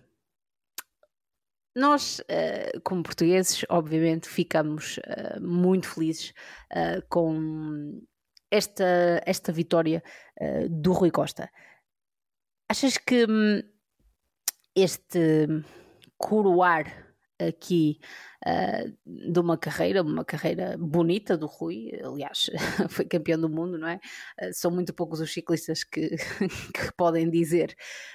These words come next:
eh, que conseguiram semelhante, semelhante feito. Eh, e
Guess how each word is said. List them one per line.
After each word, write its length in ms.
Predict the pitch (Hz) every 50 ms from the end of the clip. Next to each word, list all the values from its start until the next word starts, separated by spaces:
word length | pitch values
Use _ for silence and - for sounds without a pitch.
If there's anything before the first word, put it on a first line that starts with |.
| - -
eh, 220 | - 151 - -
que 160 | - - 165
conseguiram 720 | - - 160 156 - - 170 160 156 151 151 151 156 160 160 165
semelhante, 680 | - - - 180 170 165 156 156 156 151 147 - - 165 165 - - -
semelhante 600 | - - - - - 170 160 151 151 151 147 -
feito. 360 | - - - 165 175 - _ _ _ - - - - - - - -
Eh, 260 | - 180 175 175 - -
e 220 | 220 220 220 -